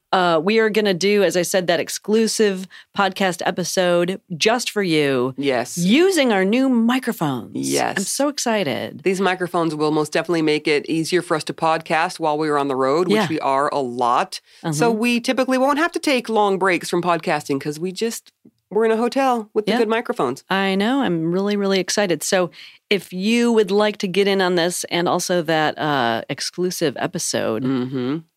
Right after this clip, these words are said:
Speaker 1: yet to be determined,
Speaker 2: Mm-hmm.
Speaker 1: something racy. We'll figure it out.
Speaker 2: Okay.
Speaker 1: It'll, it'll be worth your while.
Speaker 2: Should we read soft porn?
Speaker 1: We're going to be at least topless while we do this podcast.
Speaker 2: We usually are.
Speaker 1: <laughs> Speak for yourself.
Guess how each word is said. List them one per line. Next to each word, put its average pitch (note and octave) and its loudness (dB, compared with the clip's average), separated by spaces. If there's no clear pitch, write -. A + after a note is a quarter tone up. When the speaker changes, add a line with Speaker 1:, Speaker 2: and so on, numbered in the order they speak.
Speaker 1:
yet D#3 0
to - -4
be C#3+ 0
determined, C3+ -2
Speaker 2:
Mm-hmm. C3 -6
Speaker 1:
something C#3+ 0
racy. A#2+ -4
We'll G3+ 0
figure C3+ 0
it E2 -2
out. - -8
Speaker 2:
Okay. G#3 -2
Speaker 1:
It'll, B3+ 2
it'll D#4 4
be D4+ 0
worth F#3+ 2
your C#3 0
while. E2 -4
Speaker 2:
Should - -8
we D#3+ 2
read D#3 -2
soft D3 -2
porn? D#3 0
Speaker 1:
We're C4 2
going B3 2
to A3 2
be G3 2
at G3+ 2
least G#3 0
topless D3+ 0
while A#2 0
we A#2 0
do A#2+ -4
this A2+ -4
podcast. C3+ -8
Speaker 2:
We E3 0
usually D3 0
are. A2+ 0
Speaker 1:
<laughs> - -4
Speak G#3+ -2
for F#3 0
yourself. F3 0